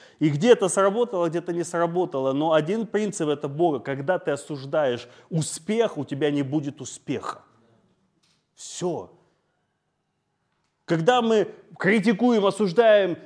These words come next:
и, э, там, поносим успешных людей, не будет никогда успеха и продвижения ни в чем, ни в служении, ни в работе, ни в чем остальном. Это принцип, заложенный Богом в творении. Радоваться с радующимися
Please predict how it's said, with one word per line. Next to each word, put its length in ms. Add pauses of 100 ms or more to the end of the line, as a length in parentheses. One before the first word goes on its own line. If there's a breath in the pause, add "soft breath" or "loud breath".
и, 600
э, 20
там, 500
поносим 760
успешных 760
людей, 560
не 220
будет 420
никогда 420
успеха 440
и 20
продвижения 760
ни 200
в 80
чем, 340
ни 60
в 80
служении, 560
ни 160
в 100
работе, 480
ни 140
в 80
чем 180
остальном. 480 (760)
Это 200
принцип, 460
заложенный 540
Богом 420
в 80
творении. 640 (960)
Радоваться 720
с 160
радующимися 1000